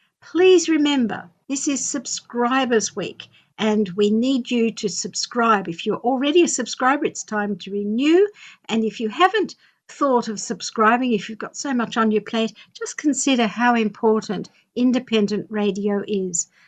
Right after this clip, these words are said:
As I said to you tonight, the mainstream media is not going to be following up on the methane pledge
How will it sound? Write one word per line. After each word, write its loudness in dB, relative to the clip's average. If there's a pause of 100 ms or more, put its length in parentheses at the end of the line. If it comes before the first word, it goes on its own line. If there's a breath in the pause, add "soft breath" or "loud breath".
(140 soft breath)
As -4
I 2
said 0
to -2
you -2
tonight, 0 (420 soft breath)
the 2
mainstream 2
media -2
is -2
not 0
going 2
to -8
be 0
following 0
up -4
on 0
the -2
methane 0
pledge -2